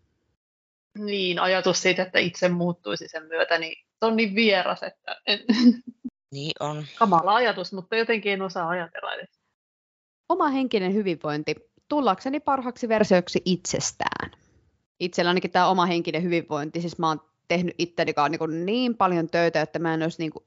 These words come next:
Speaker 3: ihan niin raivostuttava kilipää, mitä mä yleensä oon. <laughs> Tota,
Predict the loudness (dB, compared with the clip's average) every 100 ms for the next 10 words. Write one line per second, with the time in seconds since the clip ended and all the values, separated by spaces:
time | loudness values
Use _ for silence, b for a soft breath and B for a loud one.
0 | 4 6 6 4 2 2 2 2 0 -10
1 | -8 -8 -4 -4 -2 0 -2 -2 -6 -6
2 | -6 -4 -4 -4 -10 _ 0 4 4 0
3 | b b b b -2 -2 4 4 4 2
4 | 2 2 0 2